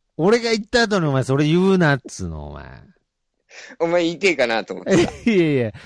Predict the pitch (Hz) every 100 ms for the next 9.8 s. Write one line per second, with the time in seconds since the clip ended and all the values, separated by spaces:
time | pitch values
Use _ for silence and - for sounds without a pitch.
0 | - 160 160 151 165 175 165 202 180 143
1 | 156 127 101 101 98 160 110 123 269 -
2 | 98 - 104 104 80 - - - 123 113
3 | 92 117 104 117 131 107 - 139 160 170
4 | 156 127 160 202 196 180 143 107 82 80
5 | 71 _ _ _ _ - - - - 196
6 | 220 214 220 214 214 202 170 131 151 -
7 | 165 - 233 277 220 127 - _ _ _
8 | 247 202 - 302 277 262 269 220 165 160
9 | 156 143 135 - _ _ -